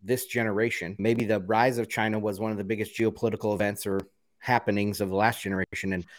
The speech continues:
now we're gonna see the fall of China. We've been talking about that for a long time, but I wanted to go through some extensive clips. So that's gonna be a big segment of today's show. Also go through a ton of charts. We have, of course, the Bitcoin breakout.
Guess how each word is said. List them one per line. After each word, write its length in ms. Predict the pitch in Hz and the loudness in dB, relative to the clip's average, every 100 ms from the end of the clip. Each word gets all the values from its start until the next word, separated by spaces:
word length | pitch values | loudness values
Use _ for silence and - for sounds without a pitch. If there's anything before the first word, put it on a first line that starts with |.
| - | -6
now 180 | 107 117 | 0 0
we're 100 | 117 | 0
gonna 120 | 110 | -2
see 160 | - 104 | -4 -8
the 80 | |
fall 340 | 95 - 139 120 | -6 6 6 6
of 120 | 95 | 2
China. 360 | - 85 87 110 _ _ | -4 -6 -6 -10 _ _
We've 100 | 104 | -6
been 80 | 104 | -6
talking 320 | - 113 - | -2 -2 -2
about 160 | 104 101 | -4 0
that 160 | 95 101 | -2 -2
for 140 | 98 | -4
a 20 | |
long 160 | 95 92 | -2 -4
time, 240 | - 92 | -2 -2
but 200 | 95 90 - - - | 0 -4 -6 -16 -2
I 60 | |
wanted 200 | 107 120 | 2 4
to 80 | 104 | 2
go 140 | 98 113 | 2 2
through 300 | - 120 113 | 2 -2 0
some 200 | 117 98 | 0 -2
extensive 560 | 95 - 120 113 95 | -4 0 0 0 -10
clips. 540 | - 117 104 - - - | -6 -2 -2 -2 -8 -4
So 80 | |
that's 180 | 113 123 | -2 -2
gonna 140 | - 117 | -2 0
be 80 | |
a 60 | 110 | 0
big 220 | 92 110 | 2 -2
segment 420 | - 104 98 101 | 0 0 0 -2
of 100 | 95 | -6
today's 320 | - 92 92 - | -8 -4 -4 -4
show. 320 | 95 90 90 | -4 -4 -4
Also 320 | - 131 - | 2 2 4
go 180 | 110 120 | 4 4
through 200 | 117 120 | 4 0
a 60 | 107 | -2
ton 260 | - 120 | -2 -4
of 80 | 123 | -4
charts. 540 | - 113 113 - - - | 0 0 0 -2 -8 -6
We 120 | 104 | -2
have, 180 | 107 98 | 0 0
of 140 | 95 | -2
course, 240 | - 104 - | -2 -4 -4
the 80 | 92 | -2
Bitcoin 420 | 107 - 107 98 | -2 -2 -4 0
breakout. 560 | 107 104 - 104 101 | 0 -2 2 4 4